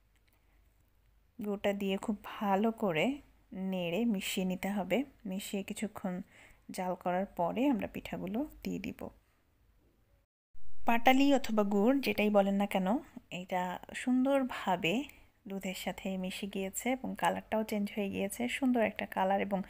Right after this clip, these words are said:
স্মেল আসছে, স্মেলটা তো আপনাদের প-, বোঝানো পসিবল না। আর এর মধ্যে আমি দুইটা এলাচ ফেড়ে এবং একটা তেজপাতা দিয়ে দিলাম। এটা তো একটা এক্সট্রা স্মেল অ্যাড করে পিঠাটাতে।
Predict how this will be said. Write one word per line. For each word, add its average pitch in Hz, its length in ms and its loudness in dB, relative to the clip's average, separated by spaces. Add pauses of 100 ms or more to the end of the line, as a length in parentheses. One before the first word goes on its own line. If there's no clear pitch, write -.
(380)
স্মেল 202 580 0
আসছে, 196 420 -4
স্মেলটা 180 480 -4
তো 196 120 -6
আপনাদের 190 340 -8
প-, 196 280 -12 (160)
বোঝানো 190 400 -6
পসিবল 175 440 -6
না। 185 180 -4 (560)
আর 175 360 -6
এর 226 160 -2
মধ্যে 220 420 -2
আমি 202 180 0
দুইটা 180 240 -6 (100)
এলাচ 190 540 -4
ফেড়ে 220 520 0
এবং 185 340 -8
একটা 190 260 -10
তেজপাতা 185 580 -6
দিয়ে 180 180 -6
দিলাম। 233 340 -4 (480)
এটা - 180 -16
তো 233 60 -4
একটা 196 400 -4
এক্সট্রা 220 640 -2 (500)
স্মেল 196 640 -4
অ্যাড 175 380 -4
করে 196 320 -2 (440)
পিঠাটাতে। 190 520 -10